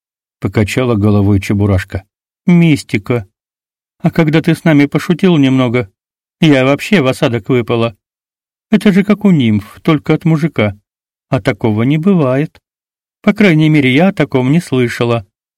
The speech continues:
«Бывает», поправила подругу сова.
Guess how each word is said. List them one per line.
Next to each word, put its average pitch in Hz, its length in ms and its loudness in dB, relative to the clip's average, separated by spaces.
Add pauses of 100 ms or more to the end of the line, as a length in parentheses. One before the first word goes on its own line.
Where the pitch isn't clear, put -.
(880)
«Бывает», 151 640 0 (280)
поправила 95 500 0
подругу 95 400 -2
сова. 92 380 -4